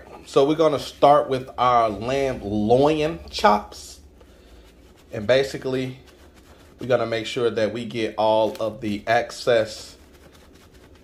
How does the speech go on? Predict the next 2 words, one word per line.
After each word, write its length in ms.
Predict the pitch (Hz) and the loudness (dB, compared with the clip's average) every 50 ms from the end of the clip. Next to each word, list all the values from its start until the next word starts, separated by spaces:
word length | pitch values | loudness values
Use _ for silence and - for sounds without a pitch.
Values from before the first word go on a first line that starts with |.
| _ - | _ -16
water, 600 | 104 110 117 131 143 151 156 147 147 156 160 - - - - _ _ - _ _ - - - _ _ - - _ _ _ _ - - - - _ - - - - _ - - - - - - | -12 -6 -2 2 6 6 6 6 4 0 -2 -4 -12 -20 -20 _ _ -20 _ _ -20 -20 -20 _ _ -20 -20 _ _ _ _ -20 -20 -20 -20 _ -20 -20 -20 -20 _ -20 -20 -20 -20 -16 -10
sweat, 800 | - - - - - 156 160 170 165 160 - - - - - | -6 -6 -4 -4 -2 2 4 4 4 4 2 -4 -10 -18 -18